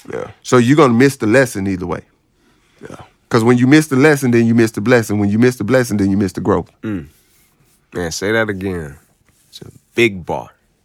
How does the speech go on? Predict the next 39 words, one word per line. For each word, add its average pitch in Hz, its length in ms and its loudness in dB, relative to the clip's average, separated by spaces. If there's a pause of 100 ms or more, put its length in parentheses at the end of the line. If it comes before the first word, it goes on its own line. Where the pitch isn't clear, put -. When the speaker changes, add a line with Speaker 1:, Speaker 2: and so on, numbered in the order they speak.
(800)
Speaker 1:
When 135 200 6
you 127 140 4
miss 143 260 6
the 160 120 -2
lesson, 151 380 2
you 110 120 -2
miss 110 240 -4
the - 100 -12
blessing. 107 400 -4 (200)
Speaker 2:
Yes, 82 160 -12
Speaker 1:
And - 80 0
when 107 80 4
Speaker 2:
sir. 110 40 2
Speaker 1:
you 120 60 4
miss 120 200 4
the 101 100 -4
blessing, 123 360 2
you 101 80 -4
miss 98 180 -2
the - 100 -10
growth. 92 360 -4 (1300)
And 113 120 2
if, 104 140 2 (100)
if 117 220 2
your 120 220 6
objective 110 640 2
in 98 160 2
life 104 380 4
is 104 320 2
to 101 120 -6
continuously 95 680 -4
be 90 180 -4
growing, 98 480 -2 (260)
Speaker 2:
Yep. 95 220 -4 (460)
Speaker 1:
then 98 180 2
you've 101 180 -2
missed 104 280 0
it 101 80 0
altogether. 101 540 -4